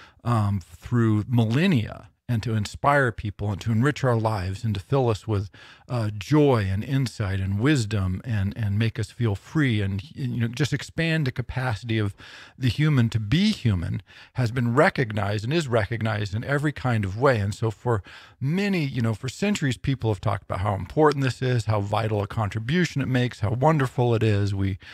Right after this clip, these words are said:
you know, recognize the great artists and thinkers and writers and musicians and poets. Um, <clears throat> but all that's well and good, but what are those elements that contribute to that? So the analogy I came up with is it's as if everybody recognized how important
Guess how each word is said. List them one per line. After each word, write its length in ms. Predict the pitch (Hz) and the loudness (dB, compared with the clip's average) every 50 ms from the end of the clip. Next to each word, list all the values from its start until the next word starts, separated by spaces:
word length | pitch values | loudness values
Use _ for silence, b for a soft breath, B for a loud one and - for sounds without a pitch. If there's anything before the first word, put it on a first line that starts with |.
| B B B | B B B
you 80 | - 113 | -2 0
know, 80 | 104 107 | 2 4
recognize 540 | 123 135 123 - 123 110 117 120 117 101 | 4 4 4 2 0 0 0 2 2 0
the 80 | 110 101 | 0 -2
great 180 | 110 117 117 - | -2 -2 -2 0
artists 400 | - 104 107 110 113 110 - - | 0 0 0 0 0 -4 -4 -4
and 160 | 107 98 - | -6 -4 -2
thinkers 400 | 127 123 113 - 123 113 95 104 | -2 -2 0 0 -2 -2 -2 -2
and 160 | 104 101 104 | -2 0 0
writers 420 | 110 107 113 107 117 120 110 98 | 0 0 0 0 0 -2 -2 -2
and 120 | 107 101 104 | -2 -2 0
musicians 600 | 104 107 107 104 123 127 113 - 120 107 98 101 | 0 0 0 2 0 0 0 0 0 0 0 0
and 140 | 101 92 - | -2 -2 0
poets. 340 | 127 139 135 131 - - B B B B B B B B B B B _ - | 2 2 2 2 0 -4 B B B B B B B B B B B _ -2
Um, 420 | 143 143 135 123 117 120 123 - - _ _ - | 0 2 2 2 2 0 -2 -4 -6 _ _ -4
<clears throat> 320 | 139 143 135 131 127 - - _ _ _ _ _ _ _ - | -2 0 0 0 -2 -4 -10 _ _ _ _ _ _ _ -4
but 140 | - 151 - | -2 0 2
all 200 | 139 160 185 185 | 4 4 4 4
that's 260 | 170 170 160 - - | 4 2 0 -2 -2
well 240 | 131 139 151 143 147 | 0 2 2 4 4
and 200 | 139 123 113 117 | 2 2 0 0
good, 420 | - 202 240 214 175 160 147 - - - | 2 4 4 6 4 4 2 -2 -8 -6
but 220 | 110 147 147 - 131 113 120 - - 110 107 | -4 -2 -2 -2 -4 -6 -12 -14 -12 -8 -4
what 280 | 110 131 156 180 208 - | 0 2 2 2 2 2
are 200 | - 139 151 147 | 2 2 2 2
those 280 | 135 139 139 131 120 - | 4 4 4 4 2 0
elements 480 | 131 127 120 117 123 127 127 - - | -2 0 0 0 0 0 -2 -2 -6
that 160 | - 110 - | -10 -12 -10
contribute 840 | - - 131 123 107 - - - - - 220 233 196 147 - 113 - | -8 -6 -4 -4 -4 -6 -10 -12 -6 -4 -2 -2 -2 -4 -6 -6 -8
to 100 | - 113 | -8 -6
that? 280 | 101 - 78 - - - _ - _ b b b b b b b b b b _ | -6 -6 -8 -8 -12 -14 _ -20 _ b b b b b b b b b b _
So 140 | - 143 131 | -4 0 2
the 100 | 139 143 | 2 2
analogy 400 | 147 160 190 220 208 156 147 135 | 4 4 6 4 4 4 4 2
I 60 | 127 | 0
came 260 | - - 143 151 165 | 0 -2 0 0 0
up 120 | 165 156 | 0 0
with 140 | 135 123 107 | 0 -2 -2
is 60 | 113 | -2
it's 200 | 127 - - - | -2 -4 -4 -2
as 220 | 131 127 123 113 151 | 0 0 2 2 2
if 160 | 180 - - | 2 2 0
everybody 520 | - 131 123 143 139 117 131 127 123 120 | 0 0 0 0 2 4 4 4 4 4
recognized 760 | 110 101 123 123 127 - 123 113 113 113 110 113 113 95 - | 2 2 2 0 0 -2 -4 -4 -2 0 0 2 0 -2 -2
how 220 | - 127 127 120 120 | 0 2 4 4 4
important 600 | 110 107 101 - 113 117 - - 110 117 104 | 2 0 -2 -2 -4 -4 -2 -2 -2 -4 -4